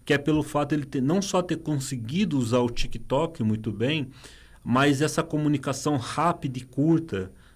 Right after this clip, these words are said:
né, que tem uma mistura de imagem com texto, e ele é um bom frasista, né? Tem frases de efeitos curtas que cabem em vários memes,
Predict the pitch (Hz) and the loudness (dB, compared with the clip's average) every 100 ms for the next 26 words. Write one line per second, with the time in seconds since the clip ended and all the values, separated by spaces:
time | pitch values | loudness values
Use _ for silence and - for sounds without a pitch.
0 | - 113 143 135 139 131 135 135 131 131 | -8 -4 -4 -4 -4 2 4 6 4 2
1 | 131 131 127 113 113 107 120 147 123 110 | 0 0 0 2 0 2 2 2 2 0
2 | 110 113 110 - 135 151 143 104 - - | -2 -4 -4 0 2 2 0 -6 -8 -18
3 | - - - 120 143 143 135 135 147 - | -20 -16 -2 2 4 4 2 2 2 2
4 | 123 98 95 170 165 - 104 127 147 - | 2 2 0 0 -2 -2 0 0 -2 -6
5 | 123 117 127 131 107 98 113 110 131 123 | -4 -2 0 0 0 -2 -2 0 0 -2
6 | - - 143 165 170 113 - 123 - 127 | -4 -6 0 0 0 -4 -6 -8 0 2
7 | 139 123 120 120 123 143 127 113 117 151 | 2 4 4 4 4 2 -2 0 2 2
8 | 147 113 - | 0 -2 -4